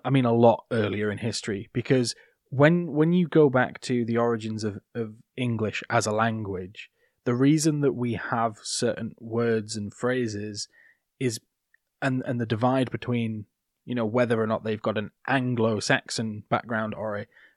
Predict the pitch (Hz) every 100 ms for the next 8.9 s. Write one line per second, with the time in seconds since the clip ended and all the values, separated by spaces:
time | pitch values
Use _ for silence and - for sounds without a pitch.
0 | - - 170 160 131 - 117 113 113 131
1 | - 135 123 110 - 147 - - 123 120
2 | 113 113 - 123 120 110 123 - 107 -
3 | 139 107 101 - - - - 151 123 165
4 | 160 - 120 107 - 127 120 117 - -
5 | - - 147 147 131 127 117 143 131 104
6 | 120 - - 104 - 120 - - - -
7 | _ - 123 117 123 123 120 113 107 101
8 | 110 107 104 104 117 113 104 107 101